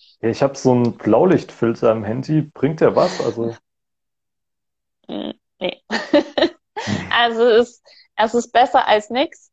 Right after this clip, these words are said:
Speaker 2: Man kann
Speaker 1: Hm.
Speaker 2: damit anfangen, aber es ist definitiv nicht ausreichend. Ähm, es gibt ja diese Blaulichtblockerbrillen. Da gibt's inzwischen auch Hersteller,
Speaker 1: Diese
Speaker 2: ähm, die sich
Speaker 1: orangenen, ne?
Speaker 2: Ja, genau. Und es gibt Hersteller, die sich jetzt zumindest darum bemühen, <laughs> dass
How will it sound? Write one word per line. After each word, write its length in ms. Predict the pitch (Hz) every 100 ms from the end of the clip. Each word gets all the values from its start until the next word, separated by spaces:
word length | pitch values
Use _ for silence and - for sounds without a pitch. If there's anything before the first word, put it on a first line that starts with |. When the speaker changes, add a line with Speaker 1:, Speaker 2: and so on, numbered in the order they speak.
| _
Speaker 2:
Man 220 | 233 226
kann 160 | 254 240
Speaker 1:
Hm. 60 |
Speaker 2:
damit 240 | 240 226 -
anfangen, 600 | 226 233 240 220 220 220
aber 400 | 202 202 202 -
es 120 | 208
ist 260 | 202 202 -
definitiv 540 | 208 214 214 - 202
nicht 160 | 190 -
ausreichend. 680 | 185 196 - 180 185 185 180 _ _ - _ _ 196
Ähm, 260 | 202 202 208
es 180 | 220
gibt 200 | 233 226
ja 100 | 214
diese 460 | 202 208 208 202 196
Blaulichtblockerbrillen. 1160 | 196 202 226 233 226 240 269 262 269 277 285 320 _ _ _ _ _ _ _ _ _ _ _ _
Da 120 | 226
gibt's 240 | 254 -
inzwischen 460 | 233 220 247 247 226
auch 200 | 226 226
Hersteller, 680 | 233 233 - 220 220 214 214
Speaker 1:
Diese 60 | -
Speaker 2:
ähm, 300 | 220 240 214
die 80 | 120
sich 40 | 143
Speaker 1:
orangenen, 380 | 226 110 104
ne? 180 | 101 127 - _ _ _ _ -
Speaker 2:
Ja, 280 | 196 196 196
genau. 400 | 190 190 185 185 190 _ _ _ -
Und 80 |
es 120 | 226 240
gibt 140 | 226
Hersteller, 420 | 240 240 233 226
die 100 | 220
sich 140 | 226 220
jetzt 180 | 226 -
zumindest 360 | 220 220 233
darum 260 | 226 214 220
bemühen, 540 | 220 214 233 254 240 -
<laughs> 460 | 220 208 208 233
dass 180 | 269 -